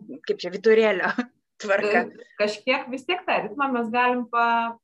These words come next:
Speaker 2: pareguliuoti. Jeigu mes, nu, išmokysim savo laikrodį, kad ir per kančią, būtent keltis anksti, gultis,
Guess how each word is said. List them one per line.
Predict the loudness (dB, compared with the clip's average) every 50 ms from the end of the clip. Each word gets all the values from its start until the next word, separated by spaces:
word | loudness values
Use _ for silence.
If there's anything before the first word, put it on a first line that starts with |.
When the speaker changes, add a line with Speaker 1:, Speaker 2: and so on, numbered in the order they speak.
| _ _
Speaker 2:
pareguliuoti. | -4 -2 -2 -2 -2 -4 -4 -4 -4 -4 -2 -2 -2 -2 -2 -4 -8 -12
Jeigu | -14 -12 -12 -12 -10
mes, | -10 -10 -10 -10 -6
nu, | -6 -6 -6
išmokysim | -6 -8 -6 -6 -4 -4 -4 -6 -6 -10 -10 -10 -14 -14
savo | -10 -8 -4 -4 -2 -2
laikrodį, | -4 -4 -4 -4 -4 -4 -6 -8
kad | -8 -8 -6 -8
ir | -10 -8
per | -8 -8 -8 -8
kančią, | -6 -6 -4 -4 -2 -4 -4 -4 -4 -2 -2 -4 -6 -10 _ _ _ _ -20 -20 -20 _
būtent | _ -10 -8 -8 -6 -6 -6 -6 -4
keltis | -4 -2 -2 -2 -2 -4 -6 -6
anksti, | -6 -8 -8 -10 -4 -4 -2 -2
gultis, | 0 0 0 0 0 -2 -6 -10 -10 -10 -14